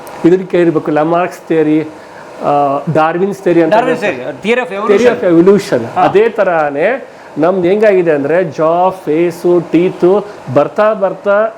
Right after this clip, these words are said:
Speaker 1: ನಂಬರ್ಸು ಕಮ್ಮಿ ಆಗ್ತಾ ಇದೆ, ಸೈಜು ಕಮ್ಮಿ ಆಗ್ತಾ ಇದೆ.
Speaker 2: Because ನಾವು ಬಳಸ್ತಾ ಇಲ್ಲ.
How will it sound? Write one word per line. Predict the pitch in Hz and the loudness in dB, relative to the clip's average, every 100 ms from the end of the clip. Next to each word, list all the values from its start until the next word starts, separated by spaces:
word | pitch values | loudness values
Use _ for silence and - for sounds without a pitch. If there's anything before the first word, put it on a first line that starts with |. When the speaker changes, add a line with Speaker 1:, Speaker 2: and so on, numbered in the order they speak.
| - | -2
Speaker 1:
ನಂಬರ್ಸು | 156 160 185 220 214 254 | 0 0 2 0 2 -2
ಕಮ್ಮಿ | - 180 170 202 | 0 0 2 2
ಆಗ್ತಾ | 180 - 160 | 0 0 0
ಇದೆ, | 120 123 147 247 247 - 220 226 - - 233 | 0 0 2 0 -4 -16 -14 -14 -14 -6 0
ಸೈಜು | 214 240 269 | 0 0 -2
ಕಮ್ಮಿ | - 185 175 | -2 -2 -2
ಆಗ್ತಾ | 143 123 - | -4 -4 -4
ಇದೆ. | 104 95 - - - 185 | -4 -6 -12 -18 -6 -2
Speaker 2:
Because | 220 302 254 | 2 2 2
ನಾವು | 294 214 | 0 2
ಬಳಸ್ತಾ | 214 269 - 302 | 0 0 -2 -4
ಇಲ್ಲ. | 294 | -2